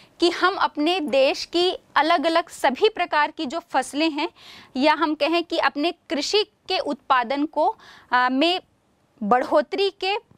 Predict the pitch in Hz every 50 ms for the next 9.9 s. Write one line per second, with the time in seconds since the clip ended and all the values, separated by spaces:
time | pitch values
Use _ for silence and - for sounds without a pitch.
0 | _ - 190 185 190 262 262 262 320 - - 370 392 427 427 - - 233 262 240
1 | 214 - 240 254 262 285 294 - 254 226 220 - 277 285 240 214 220 220 - 233
2 | 233 226 208 - - 311 453 - - _ - _ _ _ - 269 285 311 277 254
3 | 220 202 190 175 175 170 - - - _ _ _ _ _ - _ _ _ _ _
4 | _ - 330 - - - 285 - - - 339 349 320 359 392 370 370 359 330 359
5 | 277 262 - 247 262 277 302 285 254 285 302 311 339 285 330 311 285 302 311 302
6 | 330 294 262 247 294 370 - - - - - - - - - 330 349 359 359 -
7 | - 262 254 254 254 254 - _ _ _ _ _ _ - 208 196 277 311 320 285
8 | 277 262 269 262 294 262 220 269 269 349 - - - - - - - _ _ -
9 | 311 302 247 277 330 - 277 269 - - 269 254 254 262 262 247 294 349